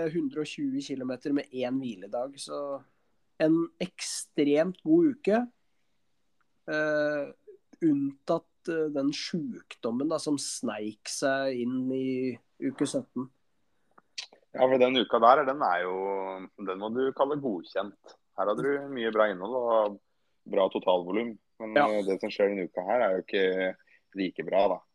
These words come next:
Speaker 1: Nei. Starta mandag med at jeg våkna, klarte så vidt å puste ut av nesa, smakte ingenting, lukta ingenting,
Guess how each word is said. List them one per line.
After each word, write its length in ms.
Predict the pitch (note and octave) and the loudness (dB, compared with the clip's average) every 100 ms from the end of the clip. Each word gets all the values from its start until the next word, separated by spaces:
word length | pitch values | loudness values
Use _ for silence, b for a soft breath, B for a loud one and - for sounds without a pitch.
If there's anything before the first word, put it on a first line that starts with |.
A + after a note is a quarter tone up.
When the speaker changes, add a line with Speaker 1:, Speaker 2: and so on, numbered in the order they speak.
| - | -2
Speaker 1:
Nei. 160 | D#3 D#3 - _ _ _ _ _ _ _ - - | 0 0 -2 _ _ _ _ _ _ _ -16 -12
Starta 380 | - - D3+ E3+ | -2 2 4 6
mandag 380 | D3+ C#3+ D#3+ D#3+ | 4 4 2 2
med 640 | D#3+ D#3+ D#3+ D#3 D#3 D3+ b b b b b b _ - | 2 2 2 2 2 -2 b b b b b b _ -8
at 180 | E3+ | -6
jeg 120 | - E3 | -4 0
våkna, 460 | D3 - D3 D#3+ | -2 -2 -4 -4
klarte 300 | - C#3+ - | -2 -4 -4
så 80 | C#3+ | -8
vidt 120 | D3 | -6
å 80 | D3 | -4
puste 280 | E3 C#3+ - | -4 -4 -6
ut 100 | C#3 | -4
av 80 | D3 | -2
nesa, 300 | C3+ A#2+ D3+ | -4 -4 -4
smakte 400 | - D#3+ - - | -4 -6 -8 -4
ingenting, 380 | D3 C3+ C#3 D3+ | -2 -2 -4 -2
lukta 320 | D#3 D3 - | -2 -4 -6
ingenting, 420 | C3 C3+ D3 D#3 | -4 -2 0 0